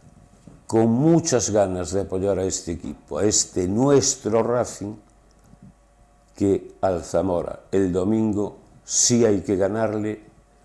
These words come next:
porque si no las cosas nos, se nos van a poner, no digo imposibles, pero casi, casi casi. Así que les ruego, les pido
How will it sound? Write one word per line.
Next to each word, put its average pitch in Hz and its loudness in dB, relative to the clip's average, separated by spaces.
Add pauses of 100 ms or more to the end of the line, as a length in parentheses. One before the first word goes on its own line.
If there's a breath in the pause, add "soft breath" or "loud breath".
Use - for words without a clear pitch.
(160)
porque 92 -6
si 80 -6
no 85 -6
las 73 -8
cosas - -10 (1800)
nos, 80 -12
se - -2
nos 85 -4
van 95 2
a - -2
poner, 92 -4 (520 loud breath)
no 92 -2
digo 92 0
imposibles, 85 -4
pero 73 -6
casi, - -6 (160)
casi - -12 (140)
casi. - -10 (960 soft breath)
Así - -4
que 92 -4
les 87 -4
ruego, 78 -2
les 76 -10
pido 73 -4